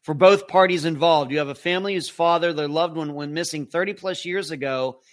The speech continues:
and assumed the identity of someone else, his ex-wife or his former wife or his wife. And they had no idea that they thought that maybe this person was dead. But to later find out that this person was very much alive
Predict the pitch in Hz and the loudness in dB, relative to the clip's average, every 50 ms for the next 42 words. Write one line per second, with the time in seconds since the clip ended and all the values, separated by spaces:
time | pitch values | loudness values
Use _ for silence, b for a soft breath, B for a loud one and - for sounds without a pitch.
0 | b b b 139 165 170 - - - 254 285 285 277 294 277 254 240 233 196 165 | b b b -4 -4 -4 -4 -2 -2 0 0 0 -2 4 6 6 6 6 4 4
1 | 214 240 247 247 220 196 185 175 - - 190 185 180 175 180 202 214 196 160 - | 2 2 2 2 2 2 0 0 0 -2 -4 -2 0 0 0 0 0 -2 -2 -4
2 | - 160 160 139 180 196 190 - - - 185 196 220 208 165 135 - _ _ _ | -6 -6 -4 -2 -2 -2 -2 -4 -8 -4 -2 0 0 0 -2 -4 -10 _ _ _
3 | _ _ 131 139 147 147 147 143 131 - - - - - _ _ _ _ 190 202 | _ _ -8 -6 -4 -4 -6 -6 -10 -14 -18 -18 -20 -20 _ _ _ _ -10 -10
4 | 202 185 160 143 135 127 123 117 110 - _ - 151 170 180 180 175 143 131 147 | -8 -8 -8 -8 -8 -10 -10 -12 -14 -18 _ -8 -6 -4 -4 -4 -6 -8 -6 -4
5 | 170 175 156 135 120 - _ _ _ _ _ _ b b b b b b b b | -2 -2 -2 -4 -6 -14 _ _ _ _ _ _ b b b b b b b b
6 | b b _ - 196 196 202 202 208 208 196 190 190 202 226 254 269 269 269 254 | b b _ 0 2 2 2 4 6 6 6 6 4 4 4 4 4 4 4 2
7 | 226 254 247 240 233 220 208 208 214 208 185 - 208 202 196 175 180 170 185 180 | 0 4 4 4 4 4 0 -2 -2 -4 -2 0 2 2 2 2 0 -6 -4 -2
8 | 196 220 240 247 220 220 208 - - - 185 180 - - 185 180 185 165 143 139 | -2 -2 -2 -4 -6 -6 -6 -6 -6 -4 -4 -4 -4 -6 -6 -6 -8 -8 -10 -2
9 | 127 185 196 196 156 127 - - - _ _ _ _ _ _ _ - 160 - - | 0 2 2 2 0 -2 -4 -12 -20 _ _ _ _ _ _ _ -10 -10 -6 -6
10 | 208 202 202 220 240 269 285 277 - 277 269 269 247 269 262 254 254 233 - - | -6 0 2 2 4 4 2 0 2 2 2 4 6 6 6 6 6 0 -4 -6
11 | 233 220 - - 208 240 240 - 208 220 220 208 170 185 220 220 214 208 202 - | -8 -8 -8 -4 -2 -2 -2 -2 -4 -8 -8 -8 -4 -4 -4 -4 -4 -4 -6 -6
12 | 185 185 190 202 214 214 214 202 | -4 0 2 4 4 4 2 2